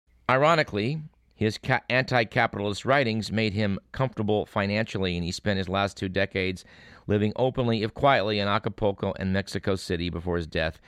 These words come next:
in nineteen sixty-nine. And now you know the rest of the story. <laughs> We would note in closing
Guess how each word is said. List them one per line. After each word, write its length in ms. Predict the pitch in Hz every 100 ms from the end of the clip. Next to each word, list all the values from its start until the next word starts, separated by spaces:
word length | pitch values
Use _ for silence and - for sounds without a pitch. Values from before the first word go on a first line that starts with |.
| - _
in 140 | -
nineteen 440 | 80 82 - 82 78
sixty-nine. 840 | - 71 - 73 78 69 50 - - - - _ _
And 160 | - 87
now 200 | 127 143
you 240 | 113 98
know 500 | 92 95 113 135 131 _
the 240 | 98 92 120
rest 400 | 113 127 - 107
of 120 | 82
the 100 | 85
story. 600 | - 90 78 62 50 76 76
<laughs> 60 | 73 _ _ _ _ _ _ _ - _ _ - -
We 120 | 143 -
would 120 | 127
note 280 | 107 113 110
in 140 | 101 101
closing 520 | 110 113 90 92